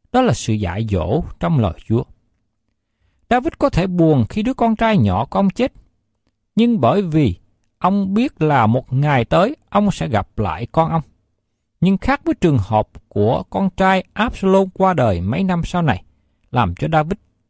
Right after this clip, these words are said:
tan nát lòng. Khi Absalom chết, David khóc than buồn đau.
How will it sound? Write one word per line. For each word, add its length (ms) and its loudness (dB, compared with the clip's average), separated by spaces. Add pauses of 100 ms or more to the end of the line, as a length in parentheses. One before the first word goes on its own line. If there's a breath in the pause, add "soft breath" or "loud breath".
(280)
tan 340 0
nát 220 -6
lòng. 180 -6 (1160)
Khi 200 0
Absalom 500 0
chết, 220 -4 (500)
David 360 -2
khóc 280 -10
than 300 -2 (240)
buồn 400 0
đau. 240 -8